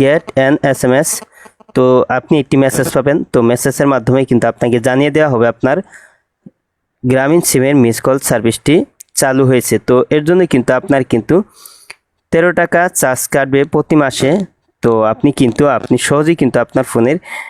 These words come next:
আহ, গ্রামীণ সিমে কিন্তু মিস কল সার্ভিসটি চালু করতে পারবেন। তো আপনার গ্রামীণ সিমে মিস কল সার্ভিস চালু করলে আপনার ফোনটি বন্ধ থাকলে অথবা আপনার সিম কার্ডটি বন্ধ থাকলে কিন্তু যে কেউ কল দিলে কিন্তু আপনি দেখতে পারবেন আপনার ফোনে কে কে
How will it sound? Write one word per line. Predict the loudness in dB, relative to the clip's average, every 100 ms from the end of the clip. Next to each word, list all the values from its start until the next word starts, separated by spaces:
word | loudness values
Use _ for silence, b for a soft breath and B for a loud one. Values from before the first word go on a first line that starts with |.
| B
আহ, | -4
গ্রামীণ | 0 0 0 0
সিমে | 0 0 -2
কিন্তু | 0 -4 0 0 0 -6 _ _
মিস | -2 0
কল | -2
সার্ভিসটি | 0 0 -2 0 -2
চালু | 0 -2 0
করতে | -2 0
পারবেন। | 0 0 0
তো | 0
আপনার | 0 -2
গ্রামীণ | 0 0 -2
সিমে | 0 0 0 -2 B B B
মিস | -2 0
কল | -2
সার্ভিস | 0 0 0 0
চালু | 0 0
করলে | 0 2 2 0 -4
আপনার | -8 -4 -2
ফোনটি | -2 -2 -2
বন্ধ | 0 0 -2
থাকলে | -2 0 0
অথবা | 2 0
আপনার | 0 -4
সিম | -2 0
কার্ডটি | 0 -2
বন্ধ | -2 -2 -2
থাকলে | -2 0 0
কিন্তু | 0 0 -2 -2 B B B
যে | -2 0 0
কেউ | 2 0 0 _
কল | -2 0
দিলে | 2 2
কিন্তু | 0 0 0
আপনি | 0 0
দেখতে | 0 0 -2 -2
পারবেন | 0 0
আপনার | -2 0 -4
ফোনে | -2 -2 -2
কে | 0 -2
কে | 2 0